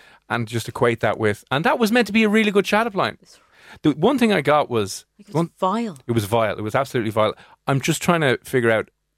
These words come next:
Speaker 1: where do guys get the idea that, "Oh, that's the type of guy I want"? You know, where do they get this idea that that's what women are looking for?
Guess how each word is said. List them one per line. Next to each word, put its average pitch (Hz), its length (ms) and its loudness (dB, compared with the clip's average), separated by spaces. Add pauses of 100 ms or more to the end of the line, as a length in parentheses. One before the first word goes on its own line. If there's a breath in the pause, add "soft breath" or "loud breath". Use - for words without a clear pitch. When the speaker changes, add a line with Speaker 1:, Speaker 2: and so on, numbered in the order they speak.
(120)
Speaker 1:
where 135 460 0
do 139 160 -2
guys 110 340 0
get 117 180 -4
the 113 100 -2
idea 107 360 -2
that, 95 280 -4 (320)
"Oh, 110 240 -2
that's 107 280 -10
the 120 80 -12
type 95 280 -8
of 92 40 -8
guy 92 260 -8
I - 40 -10
want"? 98 440 -10 (200)
You 113 40 -8
know, 113 100 2
where 135 180 6
do 156 100 -2
they 156 120 0
get 147 120 0
this 127 140 -10
idea 117 360 2
that 98 240 -2 (360 soft breath)
that's 120 240 -4
what 110 100 0
women 107 240 0
are 98 80 0
looking 98 240 -4
for? - 140 -20